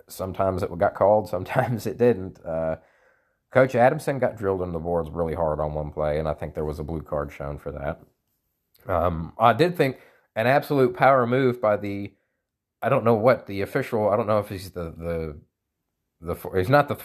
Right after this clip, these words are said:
he's not the fourth official, you know, 'cause on a, on a full-size nine oh one F C game, you've got the fourth official between the two benches, but we'll call this guy the third official, uh, who is in between the two penalty boxes next to the, uh,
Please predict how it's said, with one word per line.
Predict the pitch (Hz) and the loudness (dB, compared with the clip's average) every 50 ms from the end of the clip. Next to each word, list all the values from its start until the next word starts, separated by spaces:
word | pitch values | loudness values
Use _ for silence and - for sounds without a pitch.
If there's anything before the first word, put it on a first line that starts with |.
| - 113 | -6 -6
he's | 123 120 - | -6 0 2
not | 143 131 - | 0 0 0
the | - | 0
fourth | - 160 165 156 - - | 2 4 4 4 4 2
official, | 98 - - 95 92 - 98 101 110 | -6 -6 -4 -4 -4 -2 -4 -4 -4
you | 113 98 | -4 -2
know, | 92 98 | -4 -4
'cause | - - 98 90 | -2 -2 -4 -4
on | 101 92 92 | -2 -2 0
a, | 87 87 | -2 0
on | 67 87 87 | 0 0 0
a | 85 82 80 76 - _ _ _ _ _ _ _ | 0 -2 -2 -4 -10 _ _ _ _ _ _ _
full-size | _ - 127 120 107 - - 113 98 98 98 92 - | _ 2 4 4 4 4 2 4 4 4 4 2 2
nine | 107 101 95 | 0 0 2
oh | 95 | 2
one | 92 90 85 | 2 2 0
F | 80 - | 0 -2
C | - 120 | -4 -6
game, | 104 92 90 90 90 | -2 -2 -2 -4 -4
you've | 85 - | -6 -6
got | - 87 85 | -6 -6 -6
the | - - | -6 -8
fourth | - - 113 107 107 92 | 2 2 4 4 2 -2
official | 85 - 92 85 - 90 | -6 -6 -6 -4 -4 -6
between | 85 82 76 - 90 85 | -6 -6 -8 -8 -10 -10
the | 78 76 | -10 -10
two | - 90 | -10 -6
benches, | 78 78 82 78 - - 87 85 | -6 -4 -4 -4 -6 -6 -10 -8
but | - - | -6 -2
we'll | 98 95 | -2 0
call | 92 - 95 92 | 2 2 2 2
this | 90 82 | 2 0
guy | - - 85 82 | 0 0 0 0
the | 78 76 | 0 -2
third | 76 - 107 104 92 | 0 2 0 2 2
official, | 80 - - 85 78 - - 78 76 - - _ _ _ _ _ _ _ _ _ | -2 -6 -6 -8 -8 -8 -8 -10 -10 -10 -12 _ _ _ _ _ _ _ _ _
uh, | - 85 85 85 85 85 - - _ _ _ _ | 2 4 4 4 4 0 -4 -14 _ _ _ _
who | - 104 98 | -4 -2 -2
is | 95 90 | -2 0
in | 95 101 104 101 98 92 92 85 | 0 -2 -2 -2 -2 -6 -4 -4
between | 92 90 - - 113 101 92 | -4 -4 -2 -2 -4 -2 -2
the | 90 87 | -4 -4
two | - - 95 | -4 -4 -4
penalty | 87 - 120 110 104 95 | 0 2 2 2 2 0
boxes | 90 87 82 78 - - 90 85 82 | 2 2 2 2 0 -4 -10 -10 -6
next | 90 90 87 - - - | -6 -6 -6 -6 -10 -14
to | 85 | -12
the, | 78 78 78 78 | -10 -8 -6 -4
uh, | 76 73 71 71 71 | -2 -2 -2 -4 -6